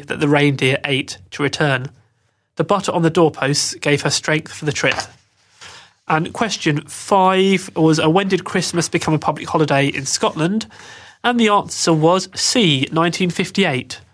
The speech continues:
The Puritans banned Christmas in England and Scotland. It became a public holiday in England at the Restoration, but only became an official public holiday in Scotland in nineteen fifty-eight. So, I hope you all got five out of five there. We're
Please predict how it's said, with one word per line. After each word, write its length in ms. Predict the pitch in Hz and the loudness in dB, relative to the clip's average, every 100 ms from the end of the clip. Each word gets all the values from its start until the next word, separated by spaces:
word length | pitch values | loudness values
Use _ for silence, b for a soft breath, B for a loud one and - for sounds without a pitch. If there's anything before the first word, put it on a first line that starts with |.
| _ _ _ _ - | _ _ _ _ -8
The 80 | |
Puritans 520 | 160 214 226 226 233 214 | -2 2 4 2 0 0
banned 320 | 175 165 175 | 0 -2 -2
Christmas 460 | 190 165 175 180 | -4 -2 0 -2
in 80 | 160 147 | -2 -4
England 340 | 190 180 170 | 0 0 0
and 220 | 190 202 180 | 0 0 0
Scotland. 560 | - 123 131 156 185 - _ _ - | 0 -2 0 0 -2 -6 _ _ -6
It 100 | 175 | -4
became 300 | 160 - 175 | -4 0 2
a 60 | 156 | 2
public 340 | - 190 - | 0 -4 -4
holiday 380 | 190 170 160 156 | -2 0 2 2
in 160 | - | 0
England 600 | - 180 160 139 151 185 - - | 0 0 2 2 2 0 -4 -2
at 120 | 151 | 0
the 60 | 156 | 2
Restoration, 800 | 170 - 165 160 156 - 123 156 b b b b | 0 0 2 2 2 -2 -2 -4 b b b b
but 100 | - | -4
only 220 | - 214 220 | -2 0 0
became 400 | 196 185 170 165 | 0 0 0 -2
an 80 | |
official 380 | 147 - 165 175 | -4 -2 -2 -2
public 280 | 156 151 160 | 0 -2 0
holiday 260 | 156 143 139 | 0 2 2
in 60 | |
Scotland 580 | 139 - - 135 170 202 - | 0 -2 -2 0 0 -2 -2
in 280 | 147 147 | -2 2
nineteen 420 | 170 180 180 196 185 | 2 2 2 0 0
fifty-eight. 640 | - 160 170 127 117 - - B B B B B B B | -6 -4 0 0 -2 -10 -14 B B B B B B B
So, 400 | - 175 214 214 | -2 0 0 0
I 80 | 143 | -2
hope 200 | 180 - | -2 2
you 80 | 180 | 4
all 40 | |
got 200 | 170 170 | 4 0
five 260 | - 180 170 | 0 0 2
out 80 | 170 | -2
of 80 | |
five 300 | - 185 175 | 0 0 2
there. 340 | 175 202 233 - | 0 2 0 0
We're 260 | 175 165 | 0 0